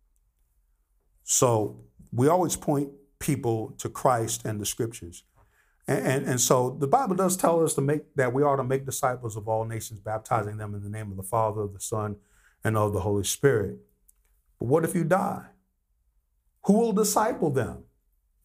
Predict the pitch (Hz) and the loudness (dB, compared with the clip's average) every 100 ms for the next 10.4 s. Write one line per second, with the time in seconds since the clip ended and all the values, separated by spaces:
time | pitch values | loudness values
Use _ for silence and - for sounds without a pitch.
0 | _ _ _ _ _ _ 113 139 165 156 | _ _ _ _ _ _ 2 2 4 0
1 | 151 143 117 - 165 160 127 143 131 117 | 0 0 0 0 0 0 0 0 0 -2
2 | 104 143 165 156 117 110 139 139 - 160 | 0 0 0 -2 -4 0 0 0 -4 -2
3 | 175 156 147 _ - 120 117 117 117 120 | 0 -2 -4 _ -8 -4 -4 -4 -2 -2
4 | 135 - 120 131 123 139 131 - 131 127 | -2 -4 -10 -6 0 0 0 -2 0 0
5 | 123 123 120 143 - 123 120 113 117 117 | -4 -6 -6 -8 -6 -4 -4 -2 2 2
6 | 113 104 123 165 160 - _ _ - 127 | 0 -2 -2 -2 -4 -10 _ _ -2 0
7 | 160 - 175 180 147 143 139 127 127 120 | 0 -2 -2 0 0 -2 0 0 2 2
8 | 135 135 120 120 113 98 101 107 110 120 | 2 -2 -2 -2 -2 -2 -4 -6 -8 -8
9 | 123 - _ _ - 117 156 202 208 214 | -8 -14 _ _ 2 4 4 4 2 0
10 | 190 123 127 123 | 0 -2 -4 -8